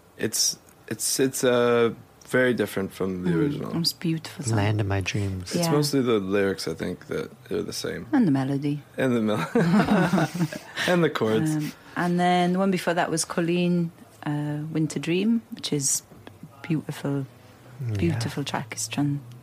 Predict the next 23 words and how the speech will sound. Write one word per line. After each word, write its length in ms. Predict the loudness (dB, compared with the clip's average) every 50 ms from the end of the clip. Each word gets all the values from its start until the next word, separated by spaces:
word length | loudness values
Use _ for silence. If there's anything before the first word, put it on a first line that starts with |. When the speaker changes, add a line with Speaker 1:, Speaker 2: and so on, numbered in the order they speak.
| -18 -16 -8
Speaker 2:
totally 320 | -6 -6 -4 -4 -4 -4
transportive. 720 | -4 -4 -4 -4 -4 -4 -6 -6 -6 -6 -8 -8 -8 -8 -10 -12 -16 -18 -8 -2
And 520 | 0 2 2 4 2 2 2 0 -2 -4 -6 -12 -20 -20 -20 -20 -20 -20 -8 -2
Meredith 400 | 0 0 2 2 0 -2 0 0
Monk, 680 | 2 4 4 4 4 4 2 0 -2 -8 -10 -10 -12 -16 -20 -20 -20 -20 -20 -20 -20 -20 -14 -10
uh, 40 | -6 -6 -4 -4 -4 -4 -4 -4 -4 -4 -2
and 100 | -2 -2
Don 200 | 0 0 -2 -2
Preston, 520 | -2 -4 -2 -2 -2 -2 0 0 0 0
Beginning, 480 | -2 -2 -2 -2 -2 -2 0 0 0 -2
which 280 | -2 -4 -6 -6 -2
you 580 | -2 0 2 2 2 2 2 2 2 2 0 -2 -2
played 240 | -2 -2 0 0 2
me 120 | 2 2
many 220 | 2 2 2 2
years 260 | 2 2 2 0 -2 -2
ago, 260 | -2 -2 -4 -4 -6 -6 -4 -2
Speaker 1:
Mm-hmm. 180 | -2 0 0
Speaker 2:
I 140 | 0 0 0
fell 100 | -2 -2
in 160 | 0 0 0
love 180 | 0 -2 -4 -4
with. 240 | -6 -6 -6 -8